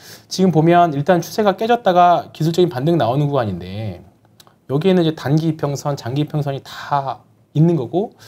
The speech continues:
제가 중장기적으로 보는 관점에서는 이백 일선을 주로 보는데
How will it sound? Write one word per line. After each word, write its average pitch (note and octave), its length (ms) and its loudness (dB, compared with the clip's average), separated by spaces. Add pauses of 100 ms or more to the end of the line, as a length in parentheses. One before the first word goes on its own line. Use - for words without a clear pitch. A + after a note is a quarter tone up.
(280)
제가 E3 340 4
중장기적으로 F#3+ 800 0
보는 D#3 240 -4
관점에서는 C3+ 640 -4
이백 E3+ 220 0
일선을 D#3 460 -6
주로 C3+ 200 -6
보는데 G#2 640 -8